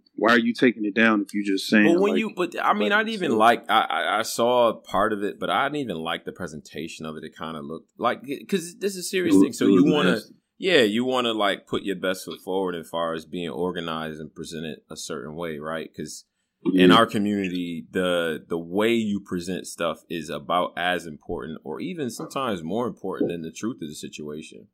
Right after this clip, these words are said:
Speaker 2: right? Like,
Speaker 3: Mm-hmm.
Speaker 2: uh, even with the Chris and Bias stuff is like, you know, he dropped a redemption documentary, right? Like, and he had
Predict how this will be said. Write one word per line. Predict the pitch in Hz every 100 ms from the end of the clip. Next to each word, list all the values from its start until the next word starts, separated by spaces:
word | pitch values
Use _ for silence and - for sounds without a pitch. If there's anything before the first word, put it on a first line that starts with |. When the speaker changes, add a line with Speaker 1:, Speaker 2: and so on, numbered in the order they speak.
| -
Speaker 2:
right? | 82 90 - _ _ _ _ -
Like, | 85 85 87
Speaker 3:
Mm-hmm. | 90 90 95
Speaker 2:
uh, | 76 -
even | 104 113 107 101
with | 95
the | 90
Chris | - 92
and | 87 80
Bias | 87 101 -
stuff | 78
is | 80 76
like, | 78 78 -
you | - 87
know, | 78
he | 90 87
dropped | 85 82 76 -
a | 65
redemption | 76 76 73 95 95 90 82 78 71
documentary, | - 95 - 87 87 110 76 - - - 80
right? | 78 87 -
Like, | 82 82
and | - 85
he | 95
had | 92 90 87 80